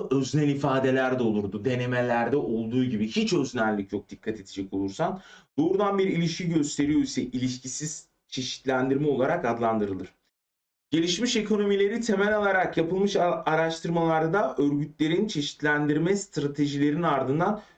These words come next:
üç ana mot-, motivasyon olduğu öne sürülmüştür. Büyüme, riskten kaçınma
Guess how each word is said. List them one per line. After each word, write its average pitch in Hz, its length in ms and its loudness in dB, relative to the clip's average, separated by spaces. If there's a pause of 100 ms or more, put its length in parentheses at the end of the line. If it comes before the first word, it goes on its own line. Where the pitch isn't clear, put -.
(140)
üç 170 180 0
ana 151 140 2
mot-, 135 360 0
motivasyon 143 680 0
olduğu 143 420 2
öne 143 180 2
sürülmüştür. 123 720 -4 (260)
Büyüme, 147 300 2
riskten 156 500 -2
kaçınma 165 640 0